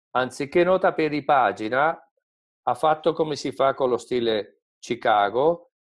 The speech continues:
che il riferimento bibliografico compare dentro il corpo stesso del testo, tra parentesi, dove si mette l'autore, l'anno e le pagine. E ha fatto così per ogni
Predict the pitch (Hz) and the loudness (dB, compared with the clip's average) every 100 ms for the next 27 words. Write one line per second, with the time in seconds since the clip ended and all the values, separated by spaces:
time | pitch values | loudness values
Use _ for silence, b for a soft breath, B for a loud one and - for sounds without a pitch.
0 | _ - 139 127 131 135 135 151 170 139 | _ 0 0 0 -2 -2 -2 0 -2 -2
1 | 123 151 160 156 139 123 127 131 147 143 | -4 -4 -4 0 2 2 0 -6 -6 -2
2 | 190 180 113 110 117 131 139 120 131 143 | -2 -2 0 2 2 -2 -4 -4 -2 -2
3 | 131 120 - 156 135 - - - 107 - | -4 -4 0 0 0 -4 -6 -4 -6 -6
4 | 95 95 87 85 82 - - - _ _ | -8 -8 -6 -8 -8 -14 -20 -20 _ _
5 | _ _ _ _ - 107 - 101 95 90 | _ _ _ _ -8 -4 -2 0 -2 -4
6 | 87 - 87 _ _ - 104 104 110 107 | -10 -12 -12 _ _ -10 -8 -6 -10 -6
7 | 104 113 123 175 180 185 185 196 - _ | -4 -2 0 4 4 4 2 0 -8 _
8 | _ _ _ - 113 127 135 143 147 160 | _ _ _ -4 0 2 0 -4 -6 -4
9 | 180 _ _ _ - 113 110 107 98 90 | -6 _ _ _ -10 -6 -4 -2 -2 -2
10 | 92 92 - 151 165 180 180 190 208 190 | -6 -14 -8 -6 -2 -2 -2 -4 -4 -6
11 | 202 190 151 147 160 185 | -6 -2 0 0 -2 -8